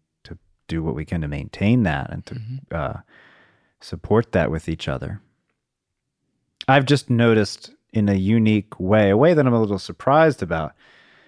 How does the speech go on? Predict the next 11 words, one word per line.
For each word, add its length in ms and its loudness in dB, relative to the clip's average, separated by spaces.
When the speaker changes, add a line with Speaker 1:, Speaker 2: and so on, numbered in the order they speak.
Speaker 1:
that 180 4
I'm 220 4
not 320 4
feeling 580 2
compelled 560 0
to 80 -8
jump 400 -2
on 160 0
any 180 0
sort 320 -2
of, 360 -8